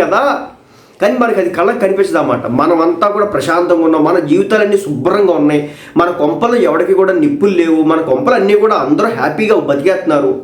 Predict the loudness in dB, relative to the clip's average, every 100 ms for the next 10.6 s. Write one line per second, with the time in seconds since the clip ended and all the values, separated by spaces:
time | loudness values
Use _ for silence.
0 | -4 -2 -2 -2 -2 0 0 2 2 2
1 | -2 -4 -12 -18 -8 -6 0 2 2 0
2 | 0 0 2 0 2 0 0 0 2 4
3 | 4 2 0 0 0 2 0 2 4 4
4 | 2 0 0 0 -2 0 -2 -2 -2 -2
5 | -2 -4 -4 -4 -4 -2 0 0 0 2
6 | 2 0 0 -2 -2 -6 -12 -20 -20 -20
7 | -14 0 2 2 0 -2 0 0 0 -4
8 | -6 -6 -12 -16 -20 _ -20 -4 0 2
9 | 2 2 2 2 2 2 4 2 2 -2
10 | 0 0 0 -4 -6